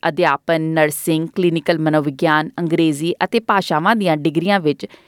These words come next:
ਛਿਆਲੀ ਪ੍ਰਤੀਸ਼ਤ ਤੱਕ ਦੀ ਵੱਡੀ ਕਮੀ ਆਵੇਗੀ। ਬਾਹਠ ਪ੍ਰਤੀਸ਼ਤ ਦੀ ਸਭ ਤੋਂ ਵੱਡੀ ਕਟੌਤੀ ਖੇਤੀਬਾੜੀ ਅਤੇ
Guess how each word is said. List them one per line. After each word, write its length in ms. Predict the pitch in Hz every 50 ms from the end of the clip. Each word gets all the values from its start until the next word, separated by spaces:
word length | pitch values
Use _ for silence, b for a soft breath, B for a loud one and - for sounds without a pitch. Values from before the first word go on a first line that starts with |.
| b b
ਛਿਆਲੀ 420 | - - - 240 196 165 175 220 247
ਪ੍ਰਤੀਸ਼ਤ 460 | - 233 185 - - 165 - 175 156 -
ਤੱਕ 240 | - 135 - - 165
ਦੀ 160 | 143 170 - 285 - _ _ -
ਵੱਡੀ 300 | 190 220 196 160 156 196
ਕਮੀ 280 | 170 - 165 151 147 147
ਆਵੇਗੀ। 480 | 147 135 131 139 139 135 - 143 135 131 - b b b b b b b b b b b b 185
ਬਾਹਠ 300 | 196 247 247 254 320 294
ਪ੍ਰਤੀਸ਼ਤ 420 | - 330 269 320 302 269 320 311
ਦੀ 140 | 247 302 294
ਸਭ 220 | 269 - - - - _
ਤੋਂ 120 | - 320 277
ਵੱਡੀ 260 | 254 214 165 185 170
ਕਟੌਤੀ 480 | - 175 - - 156 139 - - 196 -
ਖੇਤੀਬਾੜੀ 680 | - - 208 180 - - 254 233 226 247 254 269 277
ਅਤੇ 140 | 269 269 302